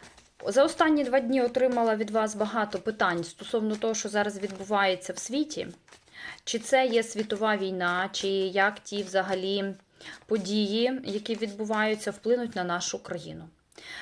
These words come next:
Давайте зараз глянемо, а, що зможемо побачити. Так, а ви пишіть свої питання у коментарях. От, буду давати потроху, по можливості, вам відповіді.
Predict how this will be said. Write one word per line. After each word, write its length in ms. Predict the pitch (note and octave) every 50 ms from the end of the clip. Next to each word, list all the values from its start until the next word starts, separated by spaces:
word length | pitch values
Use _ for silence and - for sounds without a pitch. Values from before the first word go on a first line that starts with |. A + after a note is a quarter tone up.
| - -
Давайте 380 | - G#3 G#3+ C4 C#4+ C#4 C#4 C4+
зараз 260 | B3 C#4 C4+ C4+ B3
глянемо, 640 | A#3+ A#3+ C4+ C4 E4 F4+ E4 A#3 F3+ E3+ F3 F#3 - _ _ _ _ - - - - - - - - - -
а, 280 | - G3+ G3+ F#3+ G3 G3
що 560 | F#3 - - - - - A#3 G#3+ G3+ G3 F#3
зможемо 520 | F3+ G3+ G#3 F#3+ F3+ E3+ E3+ F3+ F3+ E3+ E3
побачити. 560 | F#3 F3+ E3+ D#3+ D3+ D3+ - - - - F#3
Так, 360 | - A#3 B3+ C4+ C#4 C4+ -
а 60 | G#3+
ви 180 | G3+ A#3 C#4+ C#4
пишіть 380 | - A#3 A3+ - B3+ A#3+ A#3
свої 300 | - - F#3+ G3+ F#3+ A3 A3
питання 560 | - F#3 - - G3+ A3 A3+ G#3+ G#3 F#3 - -
у 220 | - G3+ G3 G3 G3
коментарях. 960 | F#3+ - - E3 D#3+ D#3+ D#3+ D#3+ E3 E3 E3 F3 G3+ C#4+ F4+ E4+ - - - - _ _ _ - - - - - - - - - - - - - -
От, 320 | G3+ G3 F#3+ F#3+ F#3 F#3+
буду 320 | F#3+ G3+ A#3+ A3+ A3+ G#3+ - - _ _ _ _ -
давати 420 | F3 F#3 F3+ F#3+ G3 G3+ - F#3
потроху, 640 | F#3 - - - F3+ F3 G3+ A#3 - - A3 G#3 G#3+ G#3+ G#3 - - - - - _ _ - A3
по 60 | G#3
можливості, 640 | G3+ F#3 F3+ F3+ F3+ F#3+ G#3 G3+ G3 F#3 - - F#3
вам 180 | F3 F3 F3 D#3+
відповіді. 580 | E3 D#3+ - - - - - - - - -